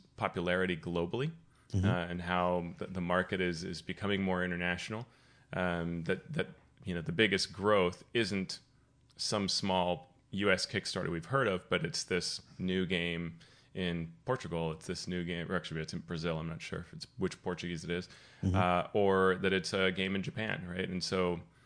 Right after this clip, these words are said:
Speaker 1: that is a very interesting thing. Other games that showed big growth were Star Trek Adventures, Call of
Speaker 2: Mm-hmm.
Speaker 1: Cthulhu, and Delta Green.
Speaker 2: Nice. Yeah, so interesting, an interesting look in sort of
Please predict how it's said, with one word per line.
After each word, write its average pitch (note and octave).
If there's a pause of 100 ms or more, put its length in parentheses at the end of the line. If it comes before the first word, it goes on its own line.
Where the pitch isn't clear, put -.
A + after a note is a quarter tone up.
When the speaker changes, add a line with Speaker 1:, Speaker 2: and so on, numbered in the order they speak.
(480)
Speaker 1:
that G#2
is G2+
a A2
very F#2
interesting F2+
thing. F2
Other A#2
games G#2
that G#2
showed G2
big F#2+
growth F#2+
were F2
Star F#2+
Trek F2+
Adventures, F#2+
Call F2+
of F2+
Speaker 2:
Mm-hmm. F2+
Speaker 1:
Cthulhu, E2+
and E2
Delta E2
Green. E2 (640)
Speaker 2:
Nice. F2 (880)
Yeah, C#3+
so E3+
interesting, F3
an A#2+
interesting C3+
look B2
in A2
sort A2+
of F#2+